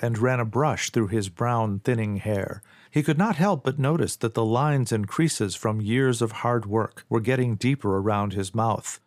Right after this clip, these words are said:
and he wondered if growing a beard would improve his appearance. "Probably not," he muttered to himself. And besides, there would be hell to pay in the Stone household if he even started one.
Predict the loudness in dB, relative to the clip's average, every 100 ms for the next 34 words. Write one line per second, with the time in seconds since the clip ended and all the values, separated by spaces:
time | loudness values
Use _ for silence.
0 | _ _ -4 -2 -2 -2 0 2 2 2
1 | 0 0 0 0 0 -2 0 2 2 0
2 | -2 -2 -2 0 2 2 -2 -4 -2 -2
3 | -2 -6 -14 -14 -20 -20 _ -6 -2 0
4 | 2 2 2 4 4 4 4 2 0 -6
5 | -12 -10 -6 -2 -2 -2 -4 -4 -4 -4
6 | -4 -4 -4 -4 -12 _ _ _ _ -2
7 | 0 2 2 0 0 2 2 2 0 -2
8 | -4 -8 _ 0 2 4 2 4 4 4
9 | 2 2 2 0 2 2 2 2 0 0
10 | 2 2 2 0 0 0 0 0 2 0
11 | 0 0 2 2 0 -2 -2 0 0 0
12 | -2 -4 -8